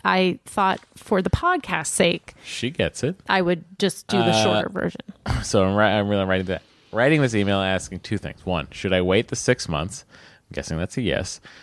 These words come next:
Speaker 2: which is great because it means a better chance for a happy, healthy baby. And two, can I trust a doctor <laughs> I'm, I feel unsupported by?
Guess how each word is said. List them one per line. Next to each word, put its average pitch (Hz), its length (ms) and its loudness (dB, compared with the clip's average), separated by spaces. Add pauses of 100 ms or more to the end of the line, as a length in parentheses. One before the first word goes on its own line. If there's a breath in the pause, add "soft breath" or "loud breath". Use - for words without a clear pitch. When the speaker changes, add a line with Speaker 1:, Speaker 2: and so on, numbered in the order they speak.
(140)
Speaker 2:
which 127 120 -2
is 185 120 -2
great 101 320 4
because 95 240 0
it 92 60 -4
means 98 180 0
a 92 40 -2
better 92 200 4
chance 87 360 0
for 85 360 0
a 71 100 -2
happy, 85 300 0
healthy 92 240 0
baby. 78 360 -4
And 110 140 -6
two, 147 220 0
can 147 140 -2
I 147 60 0
trust 170 340 -2
a 202 40 4
doctor 139 560 2
<laughs> - 20 -6
I'm, 170 160 2
I - 180 2
feel 120 260 4
unsupported 113 560 0
by? 80 260 4